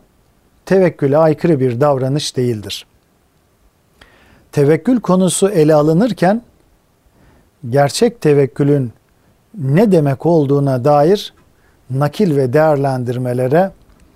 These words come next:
biraz geniş yer vermek daha isabetli olur. Zira dünyanın tehlikeli yönlerinden korunmak için gerekli tedbirlerden birisi olarak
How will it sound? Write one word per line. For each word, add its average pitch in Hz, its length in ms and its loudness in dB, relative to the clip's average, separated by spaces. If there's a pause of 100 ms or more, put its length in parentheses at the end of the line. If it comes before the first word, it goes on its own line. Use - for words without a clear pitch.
(220)
biraz 160 440 -2
geniş 139 380 -2
yer 123 240 -2
vermek 135 520 -4 (420)
daha 165 200 -2
isabetli 110 580 -8
olur. 101 360 -18 (520)
Zira 160 560 2 (120)
dünyanın 151 480 2
tehlikeli 147 540 0
yönlerinden 143 760 2
korunmak 143 520 0
için 143 360 -4 (880)
gerekli 143 480 0
tedbirlerden 139 960 0
birisi 170 340 0
olarak 139 600 0